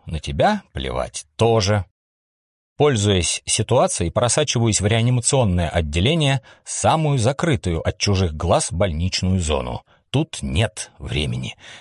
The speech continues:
Вернее, оно просто течёт. Тик-так. Ведёт свой фатальный отсчёт.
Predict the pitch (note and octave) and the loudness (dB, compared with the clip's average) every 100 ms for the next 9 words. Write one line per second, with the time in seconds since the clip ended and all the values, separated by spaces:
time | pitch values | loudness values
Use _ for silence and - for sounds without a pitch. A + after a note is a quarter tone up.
0 | - F2 A#2 C3+ - B2 B2+ - A2 C3+ | -4 0 2 2 2 2 2 0 0 2
1 | - B2+ - A2+ - - G#2 - - _ | 0 -2 -4 -4 -2 0 0 0 -6 _
2 | _ _ _ - G#3 _ - - - _ | _ _ _ -10 -10 _ -20 -20 -20 _
3 | - - - - - - - _ _ _ | -14 -14 -12 -12 -12 -14 -20 _ _ _
4 | _ D2+ G2 G#2 F3 - F#2 C3+ - B2 | _ -2 0 2 0 0 0 0 0 -2
5 | - D#2+ E2 F2+ - - - - C#2 - | 0 -2 -2 -4 -6 -4 -2 -2 -4 -8